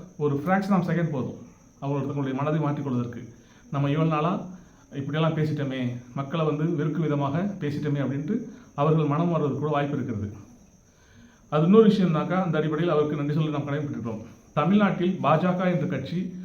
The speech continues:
ஒரு பெரும் அளவில் வளர்ச்சி அடையாமல் இருப்பதற்கு முக்கியமான காரணம் திரு ராஜா, ஹெச் ராஜா அவர்கள். ஏனென்னா, அவர் பேசிய, பேசும் பேச்சுக்களை எல்லாம் மக்கள் பார்த்துக்கிட்டே இருக்காங்க. "இவ்வளவு மோசமா பேசுறாரே, இது அந்த கட்சியை சேர்ந்த ஒரு உறுப்பினர், பிரபலமாக இருக்கக்கூடிய இவர், இந்த கட்சியை சேர்ந்தவங்க எப்படி இருப்பாங்க?" அப்படின்ற அடிப்படையில்,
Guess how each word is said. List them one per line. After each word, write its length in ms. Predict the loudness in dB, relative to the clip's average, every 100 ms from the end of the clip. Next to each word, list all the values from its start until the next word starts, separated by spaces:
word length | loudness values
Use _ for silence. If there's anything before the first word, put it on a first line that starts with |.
| -14 -4
ஒரு 220 | -2 0
பெரும் 300 | 4 8 8
அளவில் 300 | 6 4 2
வளர்ச்சி 320 | 2 0 2
அடையாமல் 280 | 0 2 2
இருப்பதற்கு 520 | 0 -2 -4 -4 -6 -6
முக்கியமான 420 | -4 -2 0 -2
காரணம் 460 | -4 -4 -4 -4 -4
திரு 140 | -2
ராஜா, 260 | -2 -2 -4
ஹெச் 220 | -6 -4
ராஜா 180 | -4 -4
அவர்கள். 460 | -6 -8 -12 -20 -20 -20 -20 -4
ஏனென்னா, 440 | -2 0 0 -2 -4 -14 -8
அவர் 300 | 0 4 4
பேசிய, 420 | 6 4 6 2 2
பேசும் 380 | 2 2 4
பேச்சுக்களை 400 | 4 2 2 0
எல்லாம் 400 | 2 2 0 -4
மக்கள் 260 | -8 -4 0
பார்த்துக்கிட்டே 340 | 2 2 2
இருக்காங்க. 340 | 0 0 -4 -8 -12 -18 -20 -20 -20 -16 -8
"இவ்வளவு 520 | 0 4 6 8 6
மோசமா 440 | 4 4 6 6
பேசுறாரே, 640 | 6 0 0 -2 -2 -6 -12 -20 -16 -6
இது 200 | -2 0
அந்த 180 | 0
கட்சியை 300 | 0 0 2
சேர்ந்த 220 | 2 0 0
ஒரு 240 | 0 -2
உறுப்பினர், 420 | -2 -2 -4 -2
பிரபலமாக 340 | -2 2 2 2
இருக்கக்கூடிய 300 | -2 -2 0
இவர், 200 | 0 -2 -8 -16 -20 -20 -6
இந்த 120 | -4
கட்சியை 300 | -2 0 2
சேர்ந்தவங்க 200 | 4 2
எப்படி 240 | 2 2 0
இருப்பாங்க?" 220 | 0 -2
அப்படின்ற 200 | -4 -2
அடிப்படையில், 680 | -4 -2 -4 -4 -6 -10